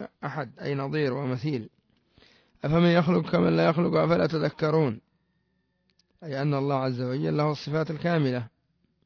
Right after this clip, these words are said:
منزه أن يماثل المخلوقات.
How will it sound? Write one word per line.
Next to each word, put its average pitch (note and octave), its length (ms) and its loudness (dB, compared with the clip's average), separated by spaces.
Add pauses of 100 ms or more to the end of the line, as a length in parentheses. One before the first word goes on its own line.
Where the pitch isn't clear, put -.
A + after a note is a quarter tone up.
(1300)
منزه D3 540 2
أن C#3 60 0
يماثل C#3+ 360 0
المخلوقات. C3+ 720 -4